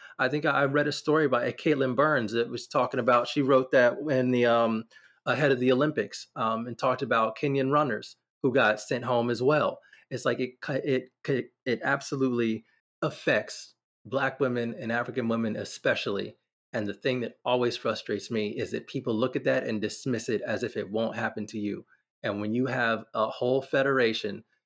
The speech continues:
saying, "We are going to do gender verification on every woman," that just scared the shit out of every single person who cares about sports, period. Cares about women or sports or the combination of women and sports, period. You should not have to be a woman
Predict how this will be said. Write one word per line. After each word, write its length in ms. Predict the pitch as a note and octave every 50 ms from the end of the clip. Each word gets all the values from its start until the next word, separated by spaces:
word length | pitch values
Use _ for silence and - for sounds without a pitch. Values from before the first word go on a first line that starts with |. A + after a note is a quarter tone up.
| _ -
saying, 400 | - - - A#2+ A#2 A2 G#2 G#2+
"We 140 | A2+ B2 C3
are 120 | B2 A#2+
going 240 | G#2+ A#2+ A#2 A2+ A2
to 120 | - A#2
do 240 | G#2 F#2+ A2+ A2+ G#2+
gender 400 | G2+ F#2+ A2 A#2+ B2+ B2 A#2 A2
verification 640 | G2 A2+ A2 A2 - - - - C3 A#2+ - - A2+
on 100 | G#2 A2+ - _ -
every 320 | B2+ A#2+ B2 A#2+ C#3 D3
woman," 400 | D#3 D#3 E3+ F3 F3 F3+ F#3 F3+ - _ _ _ _ _
that 180 | - B2+ B2+ -
just 160 | C3 A2+ -
scared 300 | - - B2+ A#2 G#2+ G2+
the 60 | -
shit 480 | - - - - - - C#3 A2+ G2+ -
out 100 | - G2+
of 100 | G2 - _ _ -
every 240 | C#3 B2 A2+ B2 B2
single 480 | A#2+ - - - A#2 A2+ A2 A2+ A2+ A2+
person 500 | - - A#2+ A2 - - - - - - _ _ _ _ _ _
who 80 | A#2+ A2
cares 380 | - - - B2+ B2+ B2 A#2 A#2
about 300 | A2+ A#2 A2 A2+ A2+ -
sports, 440 | - - - B2 A2+ A2 A2 - - _ _ _
period. 400 | - F3+ G#3 A3+ E3 G#2 - - - _ _ _ _ _ _ -
Cares 200 | - E3 G3+ G3
about 200 | G3+ G#3+ G3+ F#3
women 200 | G3 G3+ G3 -
or 200 | - C#3 E3 F#3+
sports 340 | F#3 - - D#3 E3 E3 - -
or 120 | C#3+ D#3+
the 60 | E3 D#3+
combination 520 | - E3+ D#3 D#3 D3+ D3+ D3+ D3 - D3
of 40 | C#3 C3
women 220 | C3+ C3+ C3+ B2+
and 220 | - A#2 A#2+ A2+
sports, 340 | - - A#2 A2+ G#2+ G#2 - _ _ _ _ _ _ _
period. 460 | - - - C#3 C3+ B2 A2 G#2 F#2+ F#2
You 60 | A2
should 180 | - - D3 C3+
not 160 | C#3 C#3 C#3+
have 180 | D3 D3+ C#3+ -
to 60 | C3
be 120 | B2+ C3
a 80 | B2+ B2
woman 420 | B2 C#3+ D#3 C#3+ A#2 G#2+ G#2+ -